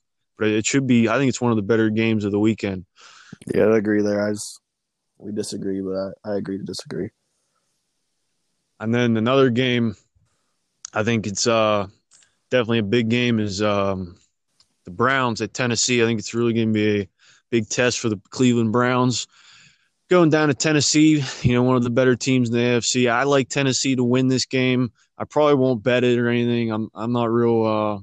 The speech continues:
Speaker 1: don't have a great feel for it, but I think Tennessee wins the game. But I think it will be closer than people think.
Speaker 2: You know, take a guess who I like in this game.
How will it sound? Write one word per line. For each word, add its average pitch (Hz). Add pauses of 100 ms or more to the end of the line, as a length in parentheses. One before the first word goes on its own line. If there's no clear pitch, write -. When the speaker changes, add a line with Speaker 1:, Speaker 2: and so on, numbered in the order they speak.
Speaker 1:
don't 127
have 113
a 110
great 120
feel 120
for 110
it, 101
but 104
I 113
think 117
Tennessee 113
wins 110
the 107
game. 113
But 117
I 139
think 180
it -
will 151
be 131
closer 123
than 104
people 104
think. 107 (1900)
Speaker 2:
You 123
know, 120 (360)
take 123
a -
guess 107
who 113
I 101
like 92
in 90
this 98
game. 104